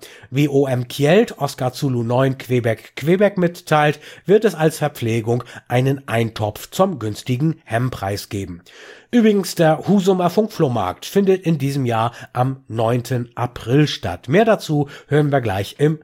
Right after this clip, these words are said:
Deutschlandrundspruch. Bleiben wir gleich in Dänemark. Sonderrufzeichen Oscar Zulu einhundert Delta Victor India. Am einunddreißigsten März ganztägig auf Kurzwelle Q R V.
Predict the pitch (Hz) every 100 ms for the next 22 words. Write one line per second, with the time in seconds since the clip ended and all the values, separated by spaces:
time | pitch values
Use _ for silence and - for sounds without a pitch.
0 | - 107 117 - 110 90 95 - - 90
1 | - _ _ _ _ _ - - - -
2 | - - 190 247 254 233 226 208 208 196
3 | 185 180 180 135 240 233 185 202 - 175
4 | 175 175 156 180 180 - 180 170 - 180
5 | 170 175 156 165 175 151 170 151 143 143
6 | 151 156 139 135 151 - 147 147 214 185
7 | 117 95 - 135 156 214 202 180 175 180
8 | - 151 135 139 147 - 147 160 175 135
9 | 131 135 131 131 131 - 147 160 123 123
10 | 123 - 107 120 120 143 92